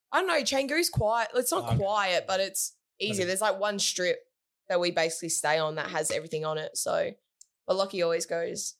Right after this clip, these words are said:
Speaker 1: "I'm gonna give you one shot <laughs>
Speaker 2: Ah.
Speaker 1: at the moped." I was like, "All right, fine." So I go, and I'm, like, slowly going out the driveway,
Speaker 2: Yeah.
Speaker 1: and then it's, "Wow,"
Speaker 2: <laughs>
Speaker 1: like, straight down.
Speaker 2: And he's like, "Get the fuck off."
Speaker 1: Every,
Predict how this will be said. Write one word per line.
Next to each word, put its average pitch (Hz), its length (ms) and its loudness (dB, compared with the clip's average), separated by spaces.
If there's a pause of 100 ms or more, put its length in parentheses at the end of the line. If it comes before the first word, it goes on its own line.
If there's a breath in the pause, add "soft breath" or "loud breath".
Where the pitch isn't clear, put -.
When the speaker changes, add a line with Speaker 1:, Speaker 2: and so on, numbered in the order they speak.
Speaker 1:
"I'm 190 80 -2
gonna 180 140 2
give 185 100 -10
you 175 140 -10
one 165 180 2
shot - 400 -2 (100)
<laughs> - 140 -20
Speaker 2:
Ah. 208 260 4 (360)
Speaker 1:
at 277 120 -2
the 285 100 0
moped." 208 460 2
I 330 40 -2 (480 loud breath)
was - 80 -4
like, 170 120 2
"All 170 60 0
right, 156 200 -2
fine." 160 280 -4
So - 120 -6
I 160 80 -2
go, 156 300 0
and 151 200 -4 (220)
I'm, 160 80 -4
like, 156 180 -2
slowly 160 360 0
going 160 320 -4
out - 260 -6
the 180 360 -2 (240)
driveway, 160 640 2
Speaker 2:
Yeah. - 80 -4
Speaker 1:
and 170 80 0
then 165 100 -2
it's, 156 100 -10 (640 soft breath)
"Wow," 359 640 2
Speaker 2:
<laughs> - 40 2
Speaker 1:
like, 339 140 0
straight 269 400 0
down. 285 180 0 (320)
Speaker 2:
And - 100 4
he's 165 100 2
like, 139 160 0
"Get 165 80 -2
the 143 60 -8
fuck 123 180 -8
off." 123 240 -6
Speaker 1:
Every, 269 200 2